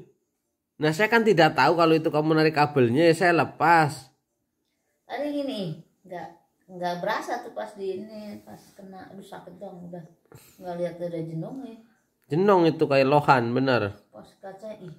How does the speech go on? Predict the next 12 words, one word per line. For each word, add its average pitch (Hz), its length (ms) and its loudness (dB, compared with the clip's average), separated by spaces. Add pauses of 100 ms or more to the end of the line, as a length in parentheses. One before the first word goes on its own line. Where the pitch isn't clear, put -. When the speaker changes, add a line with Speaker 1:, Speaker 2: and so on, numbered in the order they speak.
(880)
Speaker 2:
pas, 143 160 -14 (560)
lihat - 240 -20
nih 180 160 -14
papanya, 165 640 -14 (240)
kerjaan 170 480 -12
nih. 165 240 -12 (400)
Speaker 1:
Kok 247 160 6
papanya 220 480 4
sih 214 160 2
enak 185 160 2
aja, 190 320 4
Ki? 208 480 0